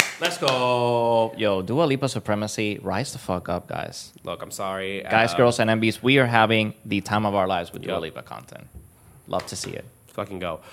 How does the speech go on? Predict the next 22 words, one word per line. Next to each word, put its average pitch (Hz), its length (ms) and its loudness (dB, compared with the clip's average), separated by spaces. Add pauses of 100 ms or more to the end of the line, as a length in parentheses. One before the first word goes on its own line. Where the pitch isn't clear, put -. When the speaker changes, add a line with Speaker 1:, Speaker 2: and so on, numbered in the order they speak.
(320)
Speaker 2:
Um, 110 280 6
and 131 120 2
yeah, 180 140 10
this 156 180 0
just, 165 180 -4
this 147 160 -2
just 165 180 -4
looks 156 140 0
like 139 100 0
an 117 100 2
over, 117 260 2
like, 104 340 -4 (440)
super 143 260 -2
fun 113 240 2
movie 98 320 -2
overall, 90 500 0
and 90 200 -4
I 98 160 -4
honestly 113 480 2
can't 90 240 -4
wait. 101 480 -4
So, 90 380 -4